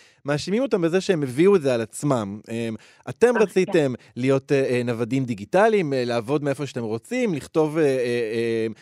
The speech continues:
Speaker 1: לענות על מיילים מחופים בסיני, אתם, אה, אה,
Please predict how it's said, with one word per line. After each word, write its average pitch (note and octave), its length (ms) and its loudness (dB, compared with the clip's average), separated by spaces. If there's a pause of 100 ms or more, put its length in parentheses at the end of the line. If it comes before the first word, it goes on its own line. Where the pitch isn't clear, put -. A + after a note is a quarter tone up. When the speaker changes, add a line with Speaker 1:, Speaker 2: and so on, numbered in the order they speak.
(120)
Speaker 1:
לענות C3 260 -2
על D3+ 80 2
מיילים D3+ 320 2
מחופים B2+ 420 -6
בסיני, F3 560 -4 (300)
אתם, G#3+ 280 0
אה, G3+ 100 2 (140)
אה, B2+ 120 0